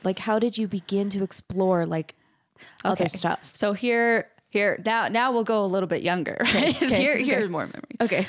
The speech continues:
Speaker 2: Um, so my mom got sick when I was twelve with chronic fatigue.
Speaker 1: Okay.
Speaker 2: Um, and so she, after trying to go the mainstream route to desperately get better, get that
Speaker 1: Mm.
Speaker 2: help, it didn't help her.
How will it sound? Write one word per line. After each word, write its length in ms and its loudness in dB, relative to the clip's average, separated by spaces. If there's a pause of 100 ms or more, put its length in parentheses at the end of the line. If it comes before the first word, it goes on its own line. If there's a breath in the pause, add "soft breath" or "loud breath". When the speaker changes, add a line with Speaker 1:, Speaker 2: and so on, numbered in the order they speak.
Speaker 2:
Um, 500 0 (360 loud breath)
so 160 0
my 120 2
mom 180 2
got 160 0
sick 200 0
when 260 2
I 160 4
was 180 0
twelve 300 -2
with 120 -12
chronic 260 -6
fatigue. 440 -4 (100)
Speaker 1:
Okay. 220 -4 (320 loud breath)
Speaker 2:
Um, 480 -4 (120)
and 160 -4
so 300 0
she, 640 0 (640)
after 220 -2
trying 300 -4
to 60 -8
go 140 -6
the 80 -8
mainstream 460 -4
route 320 -2
to 80 -12
desperately 420 -6
get 160 -4
better, 380 -2 (260 loud breath)
get 140 -4
that 100 0
Speaker 1:
Mm. 40 -2
Speaker 2:
help, 280 0
it 80 -4
didn't 160 -6
help 240 -6
her. 180 -2